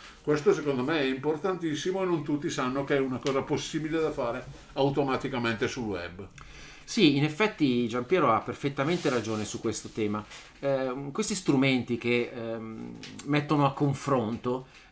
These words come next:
Speaker 2: <clears throat> sono sempre più attivi, sono sempre più precisi, no? Ehm, questo aspetto non è da-, non è per niente banale, perché è impossibile andare in un concessionario e chiedere a lui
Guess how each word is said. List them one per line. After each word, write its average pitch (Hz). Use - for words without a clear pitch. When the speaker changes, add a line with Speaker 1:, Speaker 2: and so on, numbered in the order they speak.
Speaker 2:
<clears throat> 180
sono 180
sempre 190
più 160
attivi, 139
sono 120
sempre 143
più 131
precisi, 101
no? 120
Ehm, 120
questo 185
aspetto 147
non 180
è 175
da-, 143
non 156
è 185
per 170
niente 151
banale, 104
perché 135
è 175
impossibile 160
andare 120
in 139
un 147
concessionario 139
e 135
chiedere 143
a 123
lui 135